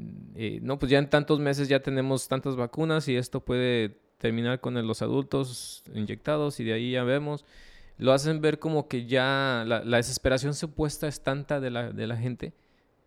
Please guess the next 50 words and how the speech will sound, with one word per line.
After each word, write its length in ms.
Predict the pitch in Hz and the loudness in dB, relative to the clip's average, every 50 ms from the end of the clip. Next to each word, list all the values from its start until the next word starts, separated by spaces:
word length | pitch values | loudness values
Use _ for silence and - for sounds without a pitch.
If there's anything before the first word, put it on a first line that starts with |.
| _ _ _ _ _ _ _ - - | _ _ _ _ _ _ _ -12 -4
eh, 440 | 104 110 104 104 104 98 101 104 - - | -2 0 0 0 -2 -4 -6 -8 -8 -2
que, 340 | - 123 110 110 107 104 107 | 2 2 4 4 2 0 -2
que 140 | - 120 120 | 0 2 4
ya 140 | 123 127 | 4 4
lo 120 | 139 135 131 | 6 6 4
hacen 280 | 139 135 - 143 131 | 4 4 2 -2 -2
querer 320 | - 139 117 120 123 123 123 | 0 0 2 2 2 2 2
ver 160 | 127 127 127 | 0 0 0
ya 140 | 127 123 123 | 0 -2 -2
como 260 | - 135 127 120 113 | -2 -4 -4 -4 -4
que 100 | - 117 | -2 0
ya 160 | 113 120 123 | 2 2 2
no 80 | 123 127 | 2 0
hay 80 | 127 | -2
pedo, 240 | 123 - 127 123 123 | 0 0 0 2 4
ya 80 | 113 113 | 4 2
se 100 | - 123 | 2 0
va 60 | 120 | -2
a 20 | |
acabar 300 | 123 - 120 117 120 117 | 0 0 0 2 2 2
en 80 | 120 127 | 2 2
dos 140 | 123 127 127 | 2 2 2
meses, 320 | 135 131 131 127 131 127 | 4 2 4 2 2 -2
tres 160 | - - 120 | -2 -2 -2
meses 200 | 120 123 123 123 | 0 0 0 0
se 60 | 127 127 | -2 -2
acaba 400 | 113 - - 117 117 123 123 113 | -2 -2 -2 0 0 0 0 2
y 40 | |
ya, 240 | 110 113 117 120 117 | 0 0 0 0 -2
ahora 200 | 110 110 110 117 | -2 0 -2 -2
sí, 180 | 110 - 117 110 | -4 -4 -6 -2
y 200 | 117 117 117 120 | 0 4 4 4
empiezan 400 | 120 113 - 123 120 127 131 123 | 4 4 2 0 2 2 0 0
todos 300 | - 123 123 127 120 127 | 0 -2 -2 -2 -2 -4
a 60 | 117 | -4
bajar 240 | 107 110 104 107 101 | -4 -6 -6 -6 -4
las 140 | 101 107 113 | -4 -4 -2
manos. 420 | 123 127 131 135 131 127 - _ _ _ - - - _ _ _ _ _ | -2 -4 -4 -4 -6 -8 -10 _ _ _ -20 -20 -20 _ _ _ _ _
Texas 300 | - 110 113 117 113 101 | 0 0 2 2 0 0
ya 120 | 107 101 | 0 -2
lo 100 | 98 95 | -2 -2
está 200 | 98 - - 104 | -6 -6 -6 -8
haciendo, 520 | 104 - - 131 131 131 131 131 131 139 - _ _ _ _ _ _ _ _ _ | -8 -6 -4 -2 -2 -2 0 -2 -4 -4 -6 _ _ _ _ _ _ _ _ _
Mississippi 680 | - - 110 104 - 120 110 - - 135 123 - 131 120 | -8 -4 -4 -4 -2 -4 -4 0 0 0 0 0 0 2
ya 100 | 113 110 | 4 2
empezó 580 | 107 104 - 104 101 - - 139 139 143 143 _ _ _ _ _ _ _ _ _ | 2 2 0 -2 -2 0 0 0 0 -2 -4 _ _ _ _ _ _ _ _ _
también 340 | - 113 101 101 107 107 104 | -6 -4 -2 -2 -2 -2 -2
con 160 | 101 - 107 | -4 -4 -4
lo 80 | 104 110 | -2 0
mismo. 420 | 127 147 151 156 151 151 151 147 | 0 0 0 0 0 -2 -4 -4